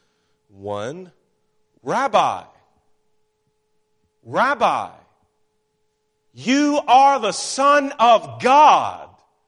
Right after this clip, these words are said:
You're the King of Israel." That's a far different conclusion than what Nicodemus reached. Nicodemus said, "Rabbi, we know you're a teacher come from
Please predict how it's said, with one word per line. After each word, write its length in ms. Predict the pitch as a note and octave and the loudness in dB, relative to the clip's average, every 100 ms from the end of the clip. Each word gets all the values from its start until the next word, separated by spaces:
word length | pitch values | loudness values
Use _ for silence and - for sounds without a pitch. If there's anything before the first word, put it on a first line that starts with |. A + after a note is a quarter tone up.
| _ _ _ | _ _ _
You're 280 | C#3+ A#3+ D#4+ | -6 -2 0
the 120 | B3 | -2
King 460 | - - D4 C#4+ B3+ | -6 -10 -6 -4 -4
of 160 | G#3 - | -6 -8
Israel." 640 | C#4+ C#4+ A3+ A3 C#3 F#2 _ _ _ _ _ _ _ _ _ _ _ _ G#4+ G#4+ G#4+ _ _ _ _ _ _ _ | -8 -8 -6 -6 -6 -8 _ _ _ _ _ _ _ _ _ _ _ _ _ _ _ _ _ _ _ _ _ _
That's 160 | B2+ A#2 | -20 -20
a 40 | |
far 400 | - D#3+ D#3+ D3+ | -16 -8 -8 -8
different 600 | B2+ B2+ F3+ - C3 _ | -12 -14 -14 -16 -20 _
conclusion 720 | _ G2+ - D#3 E3 G#2 F2+ F#2+ C3 _ _ _ _ _ | _ -20 -16 -14 -14 -18 -20 _ _ _ _ _ _ _
than 180 | A#2 A#2 | -18 -16
what 160 | A#2+ A#2 | -16 -16
Nicodemus 760 | B2 A#2 A2 D3+ C3 G2 - | -18 -16 -18 -18 -18 -20 -20
reached. 580 | F#2+ D#2+ _ _ - _ _ _ _ _ _ _ _ _ _ _ _ _ _ - | -20 -20 _ _ -20 _ _ _ _ _ _ _ _ _ _ _ _ _ _ -18
Nicodemus 280 | G#2+ B2+ | -14 -12
said, 140 | C#3 D#3+ | -10 -6
"Rabbi, 600 | F#3 C#4 C4 G3 A#2 F2 E2+ | -2 -2 2 0 0 -8 -16
we 120 | B2 E3+ | -10 -6
know 100 | F3 | -6
you're 260 | F#3 G3 | -4 -4
a 60 | A3+ | -4
teacher 840 | - C4+ D4 D4 - G#3+ C#3 G2+ - | -6 -4 -4 -4 -6 -4 -4 -6 -8
come 320 | F#3+ F#3 F#3+ | -6 -6 -8
from 380 | - G3 F#3+ | -8 -6 -6